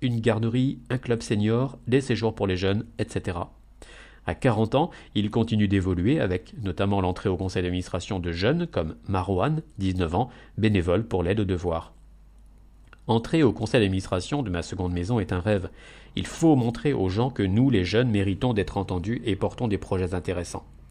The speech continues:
Le centre s'adapte encore et toujours avec l'arrivée de nouveaux habitants. Le futur quartier des Ardoines, qui se construit aux portes du centre, sera encore un challenge. Tribune des groupes.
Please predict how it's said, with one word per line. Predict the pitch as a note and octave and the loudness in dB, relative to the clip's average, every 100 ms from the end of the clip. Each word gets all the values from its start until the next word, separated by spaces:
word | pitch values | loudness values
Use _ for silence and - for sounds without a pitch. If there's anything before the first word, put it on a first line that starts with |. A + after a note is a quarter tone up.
| - - - - - | -20 -20 -20 -20 -8
Le | C#3+ | -2
centre | F#2+ A2+ A2+ - | 2 2 2 0
s'adapte | F#2 G2 F#2 - | -4 -2 -4 -2
encore | A2 A2 D#3+ B2+ | -2 2 2 2
et | |
toujours | A2+ A#2 C#3+ D#3+ | 0 0 0 2
avec | G2 F#2+ | 2 0
l'arrivée | F#2+ F#2+ G2+ | 0 0 -2
de | F#2+ | -2
nouveaux | F#2 F2+ F2 | -2 -2 0
habitants. | F2+ F2 G2+ - D#3 E3+ - - - - | -2 -2 -4 0 0 -2 -10 -20 -12 0
Le | A#2+ | 2
futur | C3+ A#2+ A#2+ | 2 0 0
quartier | A#2 G2+ A#2 | 0 0 2
des | G#2+ G2 | 2 2
Ardoines, | F#2+ G2 F#2+ F2+ | 0 0 0 -2
qui | - | -6
se | G2+ G2+ | -8 -6
construit | G2+ F#2+ - G2 - | -4 -4 -2 -4 -2
aux | F#2+ | -2
portes | - C#3 C#3 B2+ | 0 -2 -2 -4
du | G#2 G#2+ | -2 -2
centre, | - A2+ - C3+ C3+ - - | 0 0 -2 -8 -8 -14 -18
sera | - D3 B2+ - | -2 0 0 0
encore | F#2+ - E2+ E2+ - - - | -2 -2 -4 -4 -12 -20 -10
un | F2+ | -8
challenge. | - A#2+ C3 G2 D#2+ E2+ - _ _ _ _ _ _ _ _ _ _ _ - - - _ - - | -4 -2 0 0 -2 -8 -12 _ _ _ _ _ _ _ _ _ _ _ -20 -20 -20 _ -20 -6
Tribune | - C3+ C3 B2 | -2 2 4 4
des | A2+ | 4
groupes. | G2+ G#2 G#2 | 4 0 0